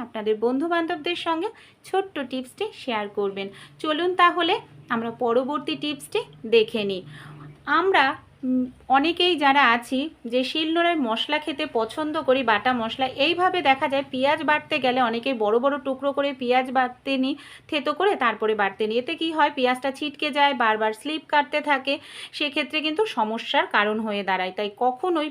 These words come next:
পেঁয়াজ এইভাবে না করে আমরা পেঁয়াজটাকে যদি কুচি করে নিই, তারপর যদি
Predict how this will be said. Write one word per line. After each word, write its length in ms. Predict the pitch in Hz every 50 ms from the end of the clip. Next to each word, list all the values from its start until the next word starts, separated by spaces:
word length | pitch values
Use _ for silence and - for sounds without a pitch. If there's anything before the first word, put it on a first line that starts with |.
| 285 -
পেঁয়াজ 260 | 254 247 254 247 247 - - 233
এইভাবে 320 | 262 302 330 349 349 349 349 302 262
না 60 | 247 240 247
করে 120 | 254 262 254
আমরা 140 | 233 226 226 220 233
পেঁয়াজটাকে 440 | 220 220 247 247 - 294 285 320 302 320
যদি 140 | 294 339 330 -
কুচি 240 | - 233 233 - 359 381 381
করে 160 | 403 392 381 330 240
নিই, 100 | 226 254 254 - - - - _ - -
তারপর 380 | 269 277 302 285 - 254 254 254 233 233
যদি 140 | 247 233